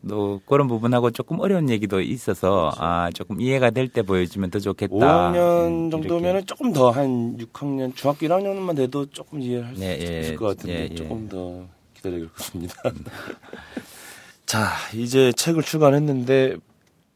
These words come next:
Speaker 2: 많이들 봤으면 좋겠다는 게 제 개인적인 바람이고, 장진수 전 주무관께도 책이 좀 많이, 많은 사람들에게 읽혀서 이것의 실체를 좀 알리고 싶다라는 게 개인
Speaker 1: 네,
Speaker 2: 바람일
Speaker 1: 그,
Speaker 2: 것 같은데.
Speaker 1: 그것입니다. 네, 많이
Speaker 2: 자.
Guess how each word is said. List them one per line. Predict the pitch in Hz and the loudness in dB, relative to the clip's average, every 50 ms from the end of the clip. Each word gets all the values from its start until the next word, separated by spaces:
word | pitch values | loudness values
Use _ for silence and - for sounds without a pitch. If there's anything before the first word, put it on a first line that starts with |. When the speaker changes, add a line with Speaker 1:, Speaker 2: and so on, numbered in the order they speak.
| _ _ _ - - - _ _ | _ _ _ -20 -20 -20 _ _
Speaker 2:
많이들 | - 117 113 107 110 113 135 143 160 156 151 | -4 0 2 2 4 4 4 6 6 4 4
봤으면 | - - - - - - 131 143 143 131 | 2 -2 -8 -6 -2 0 2 2 2 2
좋겠다는 | - - - 123 - 127 120 120 | 0 -2 -4 0 2 4 4 4
게 | 123 | 4
제 | - 143 131 | 4 2 2
개인적인 | - 117 127 131 139 131 131 127 120 113 110 101 95 90 90 90 95 92 92 - - - 87 - | 6 6 6 6 6 6 4 4 4 2 2 0 -2 -2 -4 -6 -8 -10 -12 -14 -18 -18 -14 -8
바람이고, | - 95 107 113 104 92 82 76 82 78 73 71 - - - - - - - _ _ - | 0 2 4 4 4 2 -2 -2 -4 -4 -4 -6 -14 -20 -20 -20 -20 -20 -20 _ _ -4
장진수 | - 101 104 107 110 107 104 104 | -2 0 2 2 2 2 0 0
전 | 101 101 98 95 | 0 0 0 0
주무관께도 | 95 101 98 95 95 95 95 95 92 90 87 85 - - - - 104 - _ _ - 110 110 113 120 131 139 147 - - - - - _ | -2 -4 -4 -4 -2 0 0 0 0 0 -4 -6 -8 -8 -4 -4 -4 -4 _ _ -14 -6 0 4 4 4 4 2 -2 -12 -20 -20 -20 _
책이 | - - - 135 131 131 120 | -14 -8 -6 -4 -4 -4 -4
좀 | 120 117 104 101 98 92 | -2 -2 -2 -2 -2 0
많이, | 95 90 92 98 104 107 98 92 - | 0 2 2 2 2 0 0 -2 0
많은 | 92 107 110 113 | 2 2 4 4
사람들에게 | 110 123 113 104 98 95 90 90 | 2 0 -2 -2 -2 -2 -4 -4
읽혀서 | 95 - - 110 98 92 95 101 101 90 80 73 73 - _ - - - - - _ - | -4 -4 -4 -4 -2 0 2 2 4 4 2 -2 -6 -12 _ -20 -20 -20 -20 -20 _ -6
이것의 | 107 104 101 104 110 101 | -2 0 2 2 2 0
실체를 | - - 165 - 156 151 | -2 -2 -4 0 0 0
좀 | 131 127 110 104 92 | 2 2 0 0 0
알리고 | 87 95 104 117 135 - 127 | 0 2 4 4 4 2 0
싶다라는 | - - _ - 123 110 104 98 95 92 | -2 -4 _ -2 0 0 2 2 0 0
게 | 95 120 139 160 | 0 0 0 -2
개인 | - - 104 104 | -2 -2 -2 -2
Speaker 1:
네, | 98 98 | 0 2
Speaker 2:
바람일 | 98 98 107 110 110 | 4 4 4 4 2
Speaker 1:
그, | - | 0
Speaker 2:
것 | 110 78 | -2 -2
같은데. | - 110 | 0 0
Speaker 1:
그것입니다. | 107 123 131 120 87 80 80 80 82 71 | 2 2 2 4 2 2 2 0 0 0
네, | 76 80 80 80 78 80 | 0 -2 -2 -2 -4 -2
많이 | 82 90 113 127 135 | -2 -2 0 0 0
Speaker 2:
자. | 139 135 127 | 0 0 -2